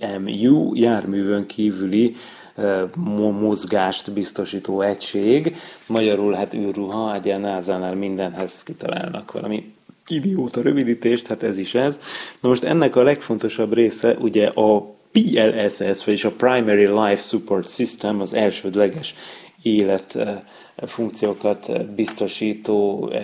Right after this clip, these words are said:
szolgáltató, ö, rendszer,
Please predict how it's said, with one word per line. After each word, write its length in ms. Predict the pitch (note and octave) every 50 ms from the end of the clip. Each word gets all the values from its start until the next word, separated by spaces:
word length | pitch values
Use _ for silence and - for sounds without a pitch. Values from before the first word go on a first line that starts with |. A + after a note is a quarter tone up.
| G2+ F#2+ F#2+ F#2+ - - - - - - - -
szolgáltató, 1120 | - - - A2 G#2+ G#2 G2+ G2+ G2 F#2+ - G#2 G2+ - - G2+ F#2+ F2 F2+ - F#2 - -
ö, 240 | A#2 A2+ A#2 A2 G#2+
rendszer, 760 | - G#2 G2+ G#2 G#2+ - - - A#2+ B2+ D3+ E3+ D#3+ -